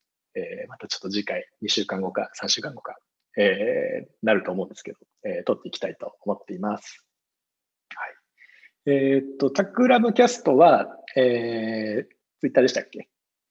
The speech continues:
Twitterでシャープ、ハッシュタグタクラムキャストでなんかいろいろコメントなど書いていただけると、我々が目にする機会もあるかと思いますので、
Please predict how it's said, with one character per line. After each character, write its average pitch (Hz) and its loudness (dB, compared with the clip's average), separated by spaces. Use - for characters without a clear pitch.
Twitter 156 4
で 151 6
シ 170 4
ャ 151 6
ー - -16
プ、 - -8
ハ - 0
ッ 139 8
シ - 2
ュ - -4
タ 165 10
グ 110 6
タ 117 2
ク 143 6
ラ 135 8
ム 131 -4
キ - 6
ャ - 10
ス - -8
ト 101 -2
で 95 -4
な 123 -2
ん - -8
か - -4
い 98 -2
ろ 104 0
い - 2
ろ 101 0
コ 101 -6
メ 101 -6
ン 98 -10
ト 110 -2
な 98 -2
ど - -14
書 107 0
い - -8
て - -18
い - -14
た 98 -4
だ 90 -4
け - -10
る - -12
と、 - -4
我 110 2
々 104 2
が 104 0
目 101 -2
に - -12
す - -14
る 101 -12
機 - -20
会 - -10
も - -18
あ 151 4
る 107 4
か 104 0
と 104 -6
思 101 -4
い 101 -4
ま 98 -4
す - -14
の 104 -16
で、 - -10